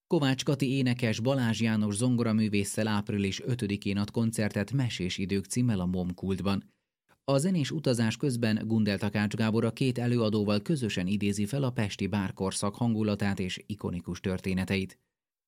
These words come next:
Április tizennegyedikén ugyancsak a Momkult színház termében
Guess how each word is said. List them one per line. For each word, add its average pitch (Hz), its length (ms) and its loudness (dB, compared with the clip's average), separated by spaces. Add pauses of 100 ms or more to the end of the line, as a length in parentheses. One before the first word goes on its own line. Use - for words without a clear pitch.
(120)
Április 104 380 0
tizennegyedikén 120 840 2
ugyancsak 104 380 0
a 107 40 4
Momkult 110 540 0
színház 107 380 0
termében 95 580 0